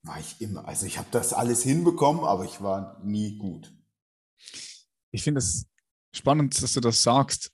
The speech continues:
Speaker 2: weil ich bin mir sicher, dass jetzt viele, die hier zuhören,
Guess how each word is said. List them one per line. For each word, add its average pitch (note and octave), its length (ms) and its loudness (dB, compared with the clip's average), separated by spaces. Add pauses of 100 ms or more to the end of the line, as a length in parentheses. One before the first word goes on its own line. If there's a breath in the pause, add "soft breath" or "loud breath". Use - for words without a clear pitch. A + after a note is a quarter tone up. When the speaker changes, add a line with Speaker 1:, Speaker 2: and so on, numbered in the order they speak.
(100)
Speaker 2:
weil A#2 400 2
ich B2 140 -10
bin C#3 80 -2
mir B2 100 2
sicher, B2+ 280 -2
dass A#2 340 -2
jetzt - 380 -8
viele, B2+ 280 0
die A2+ 100 -2
hier G#2+ 160 -2
zuhören, A2 680 2